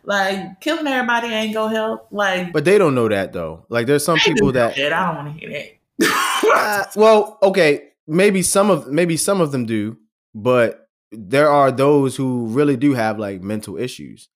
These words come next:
Speaker 1: Yeah, but at the same time, like, you can't,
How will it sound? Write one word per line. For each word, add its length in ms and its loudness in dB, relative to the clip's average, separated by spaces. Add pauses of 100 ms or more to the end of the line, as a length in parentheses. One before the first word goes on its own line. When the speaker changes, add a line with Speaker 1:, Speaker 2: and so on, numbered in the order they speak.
Speaker 1:
Yeah, 480 0
but 100 0 (180)
at 60 -4
the 60 -6
same 440 -4
time, 360 -4
like, 260 -4 (340)
you 220 -4
can't, 380 -2